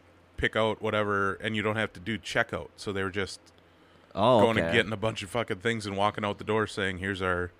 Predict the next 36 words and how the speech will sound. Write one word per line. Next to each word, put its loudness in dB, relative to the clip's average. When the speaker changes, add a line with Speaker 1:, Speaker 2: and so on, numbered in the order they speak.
Speaker 1:
and -4
not 4
Speaker 2:
Here's 6
our 8
Speaker 1:
get-, 2
Speaker 2:
slip. 4
Speaker 1:
not 4
getting, -2
uh, -2
not 0
getting 0
caught. 4
Uh, 0
pastor 4
in -2
Florida 4
facing 0
felony 0
charges 4
for 2
operating 4
a -2
multi-million 2
dollar 4
theft -2
ring, 2
stealing 2
from 2
Home 0
Depots, 0
according -2
to -4
the -16
Florida 0
Attorney -2
General. 0